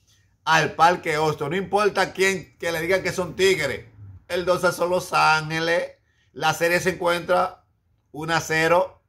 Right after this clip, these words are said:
Ambas series están uno a cero. La Villa le gana a Enriquillo, está uno ganado, cero perdido. Enriquillo cero ganado, uno perdido. El dos a uno ganado, cero perdido. Y el Parque Otto, cero ganado, uno perdido.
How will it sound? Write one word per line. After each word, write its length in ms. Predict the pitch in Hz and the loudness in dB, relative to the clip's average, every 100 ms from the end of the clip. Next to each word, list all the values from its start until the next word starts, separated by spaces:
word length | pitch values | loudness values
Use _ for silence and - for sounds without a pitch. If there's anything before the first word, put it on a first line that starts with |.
| _ _ _ _ 151 | _ _ _ _ -6
Ambas 300 | 175 175 170 | 0 0 2
series 200 | 175 165 | 0 0
están 180 | 160 156 | -2 -2
uno 100 | 156 | -4
a 60 | |
cero. 340 | 143 139 127 123 | -2 -2 0 0
La 140 | 123 | -2
Villa 260 | 143 160 156 | -2 -2 -2
le 80 | |
gana 160 | 156 151 | 0 -2
a 40 | 151 | -4
Enriquillo, 720 | 156 180 185 156 139 135 127 | -6 -4 -2 0 0 0 -4
está 280 | - 131 131 | -6 -4 -2
uno 260 | 139 139 | -2 -4
ganado, 320 | 135 147 156 - | -4 -2 0 0
cero 240 | 139 135 | -2 -2
perdido. 580 | 139 143 180 175 160 127 | -2 -2 -2 0 0 -2
Enriquillo 420 | 113 113 123 127 | -4 -8 -8 -8
cero 240 | 127 131 | -6 -6
ganado, 680 | 131 139 151 156 156 - - | -4 -4 -2 -4 -4 -6 -14
uno 260 | - 123 139 | -18 -12 -8
perdido. 520 | 156 160 151 147 156 - _ _ _ _ _ _ _ | -8 -6 -6 -4 -6 -10 _ _ _ _ _ _ _
El 140 | - 117 | -14 -4
dos 240 | 135 139 | -2 0
a 80 | 143 | -2
uno 180 | 139 147 | -2 -2
ganado, 580 | 160 160 151 147 147 _ _ _ _ | 0 2 2 2 -4 _ _ _ _
cero 300 | 131 143 135 | -8 -8 -4
perdido. 480 | 160 175 190 175 | -2 2 2 2
Y 40 | 151 | 0
el 120 | 135 | -2
Parque 260 | 139 139 147 | -2 -2 -4
Otto, 460 | 143 139 135 _ _ _ _ | -6 -8 -12 _ _ _ _
cero 260 | - 143 151 | -18 -10 -4
ganado, 420 | 160 151 143 143 | -2 2 2 0
uno 260 | 131 139 139 | -4 -6 -4
perdido. 520 | 139 104 98 85 80 | -6 -4 -6 -8 -12